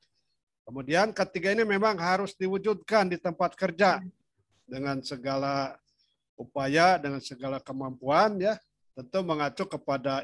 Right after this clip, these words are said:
ilmu pengetahuan, ya, dan pemikiran yang terus berkembang,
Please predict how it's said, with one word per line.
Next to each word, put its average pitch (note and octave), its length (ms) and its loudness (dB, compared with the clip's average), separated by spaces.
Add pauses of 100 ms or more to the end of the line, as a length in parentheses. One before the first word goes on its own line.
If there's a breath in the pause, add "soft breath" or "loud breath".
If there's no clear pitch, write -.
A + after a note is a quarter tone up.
ilmu G3+ 320 2
pengetahuan, G3 880 4
ya, D3+ 240 -4 (880)
dan F#3 320 4
pemikiran G3 800 2 (160)
yang D3 320 -8
terus E3 400 -8
berkembang, D#3+ 1040 2